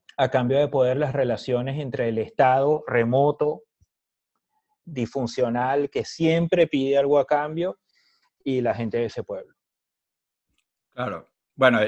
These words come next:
Speaker 2: y, eh, en, en la película también, eh, ellos hacen,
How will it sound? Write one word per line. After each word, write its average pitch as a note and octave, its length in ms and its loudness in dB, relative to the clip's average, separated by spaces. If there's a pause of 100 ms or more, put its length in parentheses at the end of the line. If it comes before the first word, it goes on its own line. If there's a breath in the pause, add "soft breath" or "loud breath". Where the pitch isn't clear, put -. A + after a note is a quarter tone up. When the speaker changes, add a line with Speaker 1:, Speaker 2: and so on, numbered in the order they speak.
Speaker 2:
y, A#2 200 2
eh, A#2 220 -2
en, C3+ 240 0
en C3+ 120 2
la B2 120 4
película B2 380 0
también, A#2 500 0
eh, A#2 680 -2
ellos A#2+ 300 0
hacen, C#3 840 -2